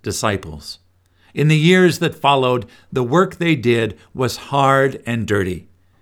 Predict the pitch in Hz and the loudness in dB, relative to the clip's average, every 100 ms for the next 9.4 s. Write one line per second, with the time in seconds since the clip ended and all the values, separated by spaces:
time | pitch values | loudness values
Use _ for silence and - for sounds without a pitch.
0 | _ - 160 170 156 139 147 135 117 82 | _ -2 2 4 2 0 0 0 -2 0
1 | 147 156 151 151 - 120 110 - 107 87 | -2 0 -4 -4 -6 -8 -8 -6 -4 -4
2 | 80 80 _ _ _ _ _ - 135 175 | -8 -12 _ _ _ _ _ -6 0 2
3 | 165 - _ - 160 160 170 160 123 110 | 0 -6 _ -2 0 0 -2 -2 -4 -2
4 | 120 110 - 151 147 123 131 - 131 117 | -4 -6 -4 -4 -2 -2 -4 -4 -4 -4
5 | 131 - 107 107 107 110 135 117 113 92 | -6 -6 -6 -4 -4 -4 -6 -2 -2 -2
6 | 85 _ _ _ _ _ _ _ _ _ | -6 _ _ _ _ _ _ _ _ _
7 | _ _ _ 127 180 196 180 170 185 220 | _ _ _ 2 4 6 4 2 0 2
8 | 156 101 104 120 110 175 139 170 160 113 | 4 0 -2 -2 0 0 2 0 -2 0
9 | 131 98 98 | 2 2 -2